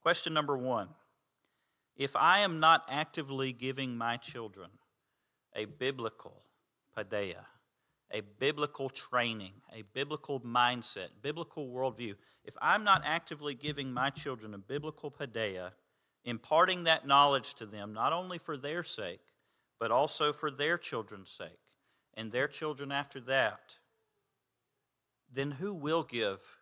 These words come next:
my children their version of a paideia? And the answer is, well, let's give you question two. We'll talk about the answer in a moment.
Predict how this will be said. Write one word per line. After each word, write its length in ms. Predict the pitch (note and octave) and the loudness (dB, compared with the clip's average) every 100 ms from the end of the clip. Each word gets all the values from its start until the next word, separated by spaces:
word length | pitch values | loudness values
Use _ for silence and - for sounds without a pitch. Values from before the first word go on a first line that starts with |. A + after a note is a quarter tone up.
| _ - | _ -8
my 140 | G#2+ | -8
children 580 | G#2 - A2 G2+ G2+ F#2+ _ _ _ _ _ _ G#2+ | -6 -6 -6 -6 -12 -14 _ _ _ _ _ _ -4
their 220 | A#2 B2 | 0 0
version 420 | G#2 G2+ F#2 F#2+ | 0 -2 -2 -12
of 120 | F2+ E2 | -12 -14
a 60 | |
paideia? 480 | - G2 E2+ F2 D#2 - _ _ _ _ _ _ _ _ _ _ _ _ _ _ _ _ _ _ _ _ _ _ _ _ _ | -14 -14 -8 -8 -10 -16 _ _ _ _ _ _ _ _ _ _ _ _ _ _ _ _ _ _ _ _ _ _ _ _ _
And 160 | A#2 A2+ | -12 -8
the 180 | A2+ B2 | -6 -4
answer 460 | D#3+ - C3+ A2 | -4 -4 -4 -4
is, 480 | G2+ G2+ F#2 A2 - A2 | -6 -8 -8 -10 -12 -4
well, 260 | A2 A2 - _ _ _ _ _ _ | -2 -2 -6 _ _ _ _ _ _
let's 140 | A2 - | -16 -10
give 160 | B2 | -10
you 60 | A2+ | -6
question 420 | - A#2 - G2+ | -4 -4 -6 -16
two. 200 | G#2+ F#2+ | -12 -12
We'll 120 | G2+ | -12
talk 220 | - A2 | -8 -8
about 180 | G#2+ G2 | -8 -10
the 80 | G#2 | -10
answer 220 | G2+ - | -16 -18
in 60 | F#2 | -16
a 40 | |
moment. 280 | F#2 F2 | -14 -14